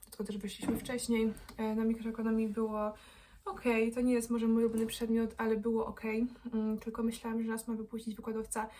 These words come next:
piętnaście minut wcześniej, ale ja po prostu go źle zrozumiałam i powiedział, że nas nie wypuści wcześniej, tylko na kolejnym, na kolejnych ćwiczeniach.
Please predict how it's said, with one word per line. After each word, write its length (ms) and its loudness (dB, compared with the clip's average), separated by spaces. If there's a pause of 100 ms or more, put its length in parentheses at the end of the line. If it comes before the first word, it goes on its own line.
(160)
piętnaście 300 -8
minut 120 -4
wcześniej, 440 -2 (180)
ale 160 2
ja 80 2
po 60 -8
prostu 240 -6
go 80 -2
źle 120 2
zrozumiałam 580 0 (340)
i 60 -10
powiedział, 320 -4
że 80 -4
nas 160 -8
nie 80 -6
wypuści 300 -4
wcześniej, 320 -4
tylko 180 -4
na 140 2
kolejnym, 680 -2 (400)
na 60 -2
kolejnych 300 2
ćwiczeniach. 500 -4